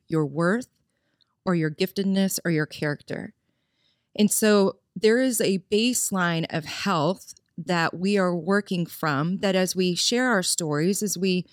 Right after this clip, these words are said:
share about the hard, difficult parts of dealing with mental health issues, as we do, there is this reminder that is our anchor,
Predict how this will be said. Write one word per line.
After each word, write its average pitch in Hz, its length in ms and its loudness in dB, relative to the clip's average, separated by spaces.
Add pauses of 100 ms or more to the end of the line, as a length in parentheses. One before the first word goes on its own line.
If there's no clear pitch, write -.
(500)
share 240 440 2
about 190 380 2
the 180 160 2
hard, 190 640 0
difficult 202 560 0
parts 214 560 0
of 180 280 -2
dealing 202 320 2
with 190 140 -2
mental 190 300 -2
health 170 360 -4
issues, 185 800 0 (680)
as 294 280 2
we 269 200 0
do, 196 480 4
there 202 300 2
is 247 180 0
this 269 220 -2
reminder 175 580 2
that 165 200 -2
is 160 140 -2
our 170 180 0
anchor, - 540 -4